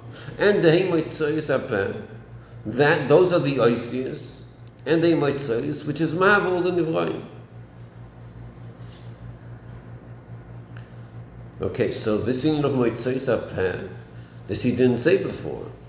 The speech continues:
Before we were just learning about the Osiyos Hadibur of the Eibush of the Samay Maras, which are Mav the Nivraim. He didn't speak of Motzos Hapeh. Here, all of a sudden, he introduces Motzos Hapeh. That's also involved in creation.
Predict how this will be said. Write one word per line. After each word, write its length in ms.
Before 340
we 60
were 140
just 280
learning 300
about 260
the 80
Osiyos 680
Hadibur 720
of 140
the 160
Eibush 440
of 120
the 80
Samay 380
Maras, 640
which 160
are 40
Mav 280
the 60
Nivraim. 600
He 60
didn't 180
speak 220
of 120
Motzos 520
Hapeh. 400
Here, 320
all 160
of 60
a 80
sudden, 400
he 60
introduces 440
Motzos 480
Hapeh. 480
That's 160
also 280
involved 360
in 140
creation. 560